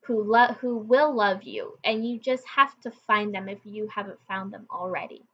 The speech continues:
Anyways, that's just my take on that, because I, I've just seen so much shit lately where someone who was really close to me has just been getting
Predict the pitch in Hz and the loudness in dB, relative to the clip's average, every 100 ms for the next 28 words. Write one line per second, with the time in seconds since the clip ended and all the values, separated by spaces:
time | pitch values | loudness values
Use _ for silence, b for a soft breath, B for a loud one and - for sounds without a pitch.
0 | 269 190 196 262 294 - 302 277 269 _ | -2 -2 4 6 6 4 2 2 0 _
1 | - 233 208 202 202 202 202 - - 185 | -2 4 6 6 4 2 -2 -6 -2 -2
2 | 180 180 180 180 180 165 190 185 185 180 | 2 0 2 0 0 -2 -6 -8 -2 0
3 | 185 180 208 202 196 - 220 220 226 _ | -2 2 4 4 2 2 2 2 -4 _
4 | _ _ 214 202 - 202 202 - 233 226 | _ _ -10 -8 -10 -10 -6 -2 -2 -2
5 | - - 202 - 185 185 185 190 160 165 | -8 -4 -4 -2 -4 -4 -6 -6 -4 -4
6 | 170 - _ _ _ _ _ _ - 269 | -6 -12 _ _ _ _ _ _ 0 2
7 | 254 240 233 240 214 208 196 196 - 202 | 2 0 -2 -2 -2 0 -2 -2 -2 -4
8 | 208 202 196 196 190 196 - 190 202 196 | -4 -10 -8 -8 -8 -10 -10 -10 -6 -4
9 | 185 196 | -4 -8